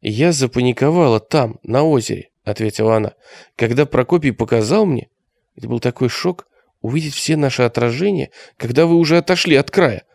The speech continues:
Может, Рустем Слободин тоже видел то же самое? Во всяком случае, на той фотографии он выглядел напуганным не меньше меня. Такое ощущение, что в озере время движется медленнее, чем вокруг».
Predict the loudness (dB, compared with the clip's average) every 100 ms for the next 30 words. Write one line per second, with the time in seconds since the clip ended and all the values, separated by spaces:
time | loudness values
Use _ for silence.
0 | _ _ _ -14 -6 -4 -4 -4 -6 -6
1 | -2 -2 -2 -4 0 0 0 -2 -2 -10
2 | -4 -2 -2 -2 -2 -4 -4 -4 -4 -4
3 | -6 -12 -18 -20 -20 _ -4 0 0 2
4 | 0 0 0 0 0 0 2 0 0 0
5 | 2 2 2 2 2 2 0 2 2 4
6 | 2 0 -2 2 2 4 4 2 0 -2
7 | 0 0 -2 -8 _ -20 -20 -20 -4 -4
8 | 2 2 0 -2 -4 -4 -2 -4 -6 -10
9 | _ _ -6 -4 -2 0 0 0 -2 0
10 | 0 2 0 -2 -4 -2 -4 -2 0 2
11 | 2 2 2 2 0 2 0 2 0 0
12 | -6 -8